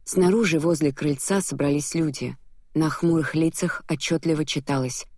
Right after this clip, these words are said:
«Случилось несчастье». Покои королевы оказались пусты, а дверь распахнута настежь. Все фрейлины вскоре отыскались столпившимися возле дверей главной залы, заодно с доброй половиной других обитателей замка.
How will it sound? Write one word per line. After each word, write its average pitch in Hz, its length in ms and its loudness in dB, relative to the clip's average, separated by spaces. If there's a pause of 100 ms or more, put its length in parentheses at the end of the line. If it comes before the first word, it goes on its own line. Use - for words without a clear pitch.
(160)
«Случилось 156 960 0
несчастье». 143 800 -2 (920)
Покои 185 320 0
королевы 170 500 0
оказались 139 500 -2
пусты, 170 560 -2 (300)
а 165 140 2
дверь 165 420 0 (180)
распахнута 143 760 0
настежь. - 560 -4 (760)
Все - 220 0
фрейлины 190 560 4
вскоре 175 400 0
отыскались 170 720 -2 (140)
столпившимися 156 1040 0
возле 151 320 2
дверей 147 420 2
главной 147 460 0
залы, 127 420 -6 (420)
заодно 170 500 4
с 165 40 -2
доброй 160 400 0
половиной 151 540 2
других 143 480 0
обитателей 143 580 -2
замка. 131 480 -4